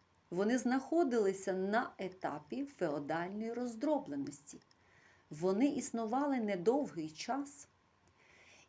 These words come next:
І виникав момент, коли виникала станово-представницька монархія, яка вже потім переходила в абсолютну монархію, влада в якій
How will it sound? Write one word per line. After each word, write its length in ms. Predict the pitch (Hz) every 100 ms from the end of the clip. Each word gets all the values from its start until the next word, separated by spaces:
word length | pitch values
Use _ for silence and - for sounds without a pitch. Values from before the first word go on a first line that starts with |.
| -
І 400 | 233 247 220 - -
виникав 800 | 185 175 208 247 240 277 269 214
момент, 760 | 180 196 196 240 320 330 - - _ _ _ _ _
коли 300 | - 190 208
виникала 720 | 180 185 180 180 220 233 262 277
станово-представницька 1600 | - - 170 175 202 233 233 185 175 151 151 160 175 - 196 190 _
монархія, 680 | 175 165 151 139 139 - 135 - _ _ _ _ _ - - - -
яка 340 | 165 190 190 196
вже 220 | 170 165
потім 540 | 165 202 269 320 285
переходила 880 | 269 214 196 - 202 180 156 139 139 - _ -
в 80 | 160 156
абсолютну 840 | - 208 - - 214 226 254 - 151
монархію, 720 | 143 143 131 131 - 147 135 - _ - - - -
влада 560 | 147 147 139 - 196
в 60 | 208
якій 440 | 254 262 302 311